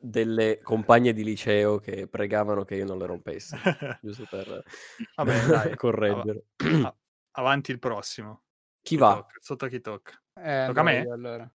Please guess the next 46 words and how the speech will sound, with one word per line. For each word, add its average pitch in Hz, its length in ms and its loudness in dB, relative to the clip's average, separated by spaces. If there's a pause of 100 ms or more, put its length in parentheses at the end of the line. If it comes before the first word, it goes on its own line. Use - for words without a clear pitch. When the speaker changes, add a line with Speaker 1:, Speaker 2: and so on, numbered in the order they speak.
(140)
Speaker 2:
Tocca - 220 -6
a - 20 2
Speaker 3:
No, 170 60 6
Speaker 2:
me, 165 80 6
Speaker 3:
allora 170 180 0
Speaker 2:
tocca 143 80 0
a 127 40 -2
Speaker 3:
vai, 135 120 2
Speaker 2:
te? 127 80 -2
Speaker 3:
vai. 127 200 -6 (640)
Speaker 2:
No, 175 100 4
no, 208 100 6
Speaker 3:
Blocca. 156 120 8
Speaker 2:
è 135 500 0 (760)
Speaker 3:
Siamo 156 300 0
in 165 60 2
Speaker 2:
Ah, 160 180 10
Speaker 3:
chius-, 135 120 0
Speaker 2:
eh. 160 40 -6
Speaker 3:
andiamo 160 220 0
in 156 60 -4
chiusura, 156 460 0
direi. 127 260 -4
Non 147 100 -6
lo 147 60 -4
so, 139 140 -8
dimmi 131 240 -8
tu, 131 100 -10
Ale, 117 360 -6
se - 120 -14
vuoi 117 180 -8
continuare, 127 600 -6
Speaker 1:
Date. 135 120 -8
Speaker 3:
se 135 80 -12
no 127 120 -6
facciamo 135 300 0
Speaker 2:
Ah, 285 60 6
no, 285 60 8
Speaker 3:
fino 277 120 6
Speaker 2:
no, - 0 -
Speaker 3:
a - 0 - (180)
Speaker 2:
no, 113 80 0
Speaker 3:
sera. - 0 -
Speaker 2:
come... 147 640 -2
come 196 160 -8
volete. 208 540 -6